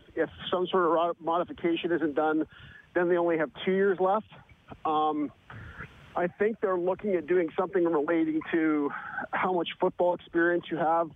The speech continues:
post-high school. So if you're playing junior, maybe you get two or three years to play junior, but then after that, it starts counting towards your eligibility. Or, you know, how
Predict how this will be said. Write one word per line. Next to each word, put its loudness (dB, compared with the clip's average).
post-high -2
school. 0
So 2
if -2
you're 2
playing 0
junior, 2
maybe 0
you -6
get 0
two 0
or 2
three 2
years 4
to -10
play 0
junior, 2
but -2
then 2
after 0
that, 2
it 2
starts 0
counting 0
towards 0
your 4
eligibility. 2
Or, 2
you 2
know, 2
how -2